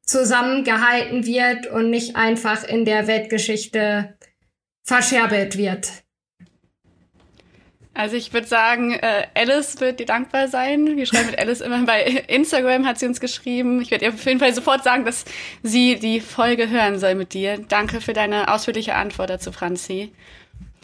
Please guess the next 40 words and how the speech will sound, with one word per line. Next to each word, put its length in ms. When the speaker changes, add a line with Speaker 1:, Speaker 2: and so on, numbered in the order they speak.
Speaker 1:
Immer 260
Speaker 2:
Wenn 100
wir 80
noch 140
mal 100
Speaker 1:
gerne. 360
Speaker 2:
ganz 300
konkret 440
auf 300
Schenkungen 840
kommen, 320
auf 100
das 160
Thema, 300
was 180
ich 160
dachte, 160
dass 120
Alice 320
das 240
eigentlich 400
anspricht. 440
Wie 480
schafft 280
sie 60
es 100
zu 100
bere-, 300
also 140
ihre 160
Eltern 260
zu 100
bereden, 640
dass 160
sie 100
vielleicht 280
doch 200
was 320
verschenken 520
wollen? 340